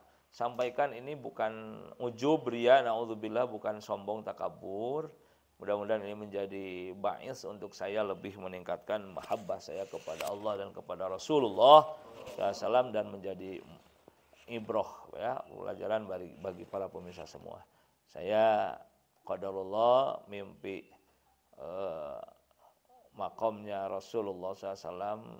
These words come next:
ya, itu beberapa kali lah, ya. Bahkan mimpi Rasulullah sallallahu alaihi wasallamnya, alhamdulillah saya mengalami dua kali,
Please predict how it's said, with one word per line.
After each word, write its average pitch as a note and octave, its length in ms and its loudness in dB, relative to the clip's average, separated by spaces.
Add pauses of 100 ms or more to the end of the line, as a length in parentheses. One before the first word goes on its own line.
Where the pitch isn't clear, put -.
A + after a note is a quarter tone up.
(260)
ya, D2 240 -12 (720)
itu F#2+ 640 -6 (2000)
beberapa G2+ 480 -2
kali F2+ 320 -8
lah, A1+ 220 -16 (800)
ya. A#2 240 -4 (400)
Bahkan G2 400 -4
mimpi G#2+ 480 2
Rasulullah C3 800 6
sallallahu G#2 720 -2
alaihi C#2 80 -10
wasallamnya, G2+ 480 -8 (880)
alhamdulillah F2 560 -10
saya F2+ 320 -6
mengalami E2+ 720 -8
dua G#2 240 -2
kali, C#2 320 -12